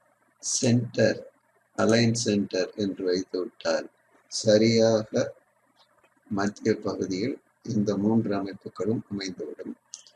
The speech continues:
இனி கண்ட்ரோல் ஷிப்ட் ஜி ஐ பிரஸ் செய்து அவற்றை அன்குரூப் செய்து விடுவோம். இனி இந்த மூன்று ஷேப்பையும் செலக்ட் செய்து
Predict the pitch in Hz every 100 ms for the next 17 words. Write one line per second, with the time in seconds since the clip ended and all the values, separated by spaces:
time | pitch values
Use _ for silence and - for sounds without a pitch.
0 | - _ 101 104 120 147 - - 98 101
1 | - - 117 131 - - - 123 - _
2 | - - - 113 113 104 95 - _ _
3 | _ _ 110 - - - - 80 80 107
4 | 82 _ _ _ _ _ 101 95 95 -
5 | - 90 80 - - - _ - - 107
6 | 127 117 107 - - 90 85 - - -
7 | - - _ _ _ _ 90 101 101 80
8 | 80 - _ 104 101 95 92 85 85 -
9 | 98 104 123 123 120 113 107 - _ _
10 | _ _ _ _ - _ - - - _
11 | _ _ _ _ _ _ - - - _
12 | _ _ _ _ _ _ _ - - 127
13 | 120 - 101 98 98 - 98 101 - -
14 | 87 82 -